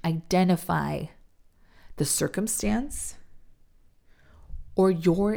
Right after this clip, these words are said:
experience and really ask myself, like, literally, this is how I want you to ask yourself. Is my experience or current circumstance trying to change my mind about me?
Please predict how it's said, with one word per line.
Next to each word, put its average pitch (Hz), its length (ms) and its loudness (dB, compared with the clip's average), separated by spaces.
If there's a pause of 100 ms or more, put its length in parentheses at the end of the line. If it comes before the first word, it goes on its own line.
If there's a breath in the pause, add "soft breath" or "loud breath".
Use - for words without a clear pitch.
experience 170 640 -4
and 170 160 -2
really 202 280 6
ask 165 260 0
myself, - 420 -4
like, 175 260 4
literally, 175 580 4
this 160 160 -2
is 170 80 -4
how 180 120 4
I 175 60 4
want 170 180 -2
you - 80 -6
to 139 60 -6
ask 135 100 -12
yourself. - 400 -12 (640 soft breath)
Is 185 160 2
my 170 240 2
experience 180 1040 -4 (480)
or 185 120 6
current 170 520 -2
circumstance 208 1000 -2 (440)
trying 180 800 -2 (180)
to - 180 -2
change 170 640 -2
my 147 220 -2
mind 147 720 -4
about 143 480 -4
me? 147 420 -12